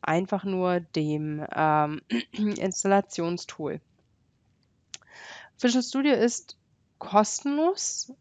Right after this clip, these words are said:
sofern ihr das im privaten Umfeld nutzt und im letzten Jahr weniger als einen bestimmten Jahresumsatz gemacht habt und, ähm,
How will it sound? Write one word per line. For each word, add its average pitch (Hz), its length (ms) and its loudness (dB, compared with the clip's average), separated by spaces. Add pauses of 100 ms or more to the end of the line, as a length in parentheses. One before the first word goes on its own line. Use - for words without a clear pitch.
(120)
sofern 220 720 4
ihr 208 680 6 (100)
das - 420 0
im 190 180 -4
privaten 175 420 2
Umfeld 262 480 2
nutzt 240 560 -6 (680)
und 196 220 2
im 180 100 4
letzten 175 360 2
Jahr 165 420 2 (560)
weniger 175 480 4
als 165 260 2
einen 175 80 -8
bestimmten 175 580 -4
Jahresumsatz 214 680 2
gemacht 208 380 -2
habt 196 320 6 (640)
und, 170 680 -4
ähm, 165 460 0